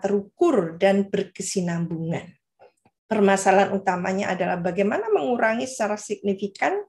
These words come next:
ketergantungan daerah-daerah perbatasan kepada pemerintah pusat. Jadi kalau mereka tidak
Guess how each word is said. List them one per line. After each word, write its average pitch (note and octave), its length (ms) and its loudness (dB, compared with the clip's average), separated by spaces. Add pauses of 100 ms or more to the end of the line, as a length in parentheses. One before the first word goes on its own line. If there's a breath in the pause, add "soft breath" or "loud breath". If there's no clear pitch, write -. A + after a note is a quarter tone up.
(420 loud breath)
ketergantungan A#3+ 880 4
daerah-daerah G#3+ 560 2
perbatasan G3+ 640 -2
kepada A3+ 400 -2
pemerintah A3+ 560 -4
pusat. - 540 -8 (800 soft breath)
Jadi C#4 260 2
kalau G#3 560 2
mereka G#3 480 -2
tidak F#3+ 380 -2